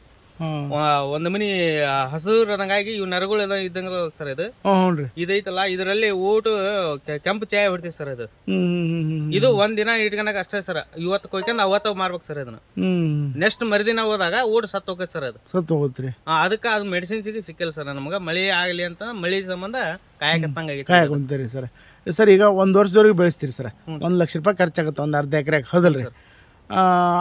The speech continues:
Speaker 1: ಆದಾಯ ಎಷ್ಟ್ ಮಾಡ್ಬೋದ್ರಿ ಸರ್ ಸ್ಟಾರ್ಟಿಂಗ್ ಇಂದ ನಿಮ್ಮ ಒಂದು
Speaker 2: ಸ್ಟಾರ್ಟಿಂಗ್
Speaker 1: ಮನುಷ್ಯನ
Speaker 2: ಇಂದ
Speaker 1: ಮಟ್ಟಿಗೆ?
Speaker 2: ಸರ್ ಅವಾಗ ಖರ್ಚಿನ ಮಕ ಇರ್ತದೆ ಸರ್. ನಮ್ಗೆ ಒಂದ್ ವರ್ಷ
Speaker 1: ಹಾ.
Speaker 2: ಮಟನ ಖರ್ಚ ಸರ್.
Speaker 1: ಹಾ,
Speaker 2: ಏನ್
Speaker 1: ಖರ್ಚು.
Speaker 2: ಹಾಕಿದ್ರು ಇದಕ್ಕೆ
Speaker 1: ಹಾ.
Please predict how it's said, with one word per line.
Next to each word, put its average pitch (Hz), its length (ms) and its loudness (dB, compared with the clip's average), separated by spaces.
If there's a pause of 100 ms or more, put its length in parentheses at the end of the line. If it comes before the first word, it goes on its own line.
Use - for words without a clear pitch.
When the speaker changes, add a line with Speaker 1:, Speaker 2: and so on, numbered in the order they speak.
(120)
Speaker 1:
ಆದಾಯ 240 340 10
ಎಷ್ಟ್ 240 200 6
ಮಾಡ್ಬೋದ್ರಿ 170 460 6
ಸರ್ 143 160 -2
ಸ್ಟಾರ್ಟಿಂಗ್ 156 520 4
ಇಂದ 143 160 2
ನಿಮ್ಮ 160 380 -4
ಒಂದು 156 120 2
Speaker 2:
ಸ್ಟಾರ್ಟಿಂಗ್ 151 340 0
Speaker 1:
ಮನುಷ್ಯನ 156 140 0
Speaker 2:
ಇಂದ 143 80 -2
Speaker 1:
ಮಟ್ಟಿಗೆ? 131 200 -2
Speaker 2:
ಸರ್ 240 120 -4 (280)
ಅವಾಗ 208 300 0
ಖರ್ಚಿನ 226 400 -4
ಮಕ 226 180 -6
ಇರ್ತದೆ 208 200 -2
ಸರ್. 190 160 -6
ನಮ್ಗೆ 190 200 -4
ಒಂದ್ 180 160 -6
ವರ್ಷ 190 140 2
Speaker 1:
ಹಾ. 151 80 0
Speaker 2:
ಮಟನ 233 260 -4
ಖರ್ಚ 185 280 -2
ಸರ್. 190 240 -4 (100)
Speaker 1:
ಹಾ, 190 140 6
Speaker 2:
ಏನ್ 180 240 4
Speaker 1:
ಖರ್ಚು. 190 140 -2
Speaker 2:
ಹಾಕಿದ್ರು 208 300 -4
ಇದಕ್ಕೆ 196 260 -2
Speaker 1:
ಹಾ. 135 220 0